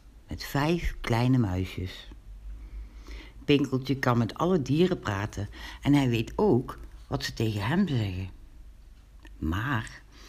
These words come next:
voor de mensen is Pinkeltje altijd een beetje bang.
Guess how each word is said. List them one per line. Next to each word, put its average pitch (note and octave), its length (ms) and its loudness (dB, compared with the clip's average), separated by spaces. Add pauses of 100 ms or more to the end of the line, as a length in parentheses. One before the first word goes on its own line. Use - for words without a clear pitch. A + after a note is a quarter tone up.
(200)
voor - 180 -2
de G2+ 140 -2
mensen C3+ 680 2 (680)
is B3 240 0
Pinkeltje G3 540 2
altijd C#3+ 380 -2
een C3+ 60 6
beetje B2 280 2
bang. G2 320 0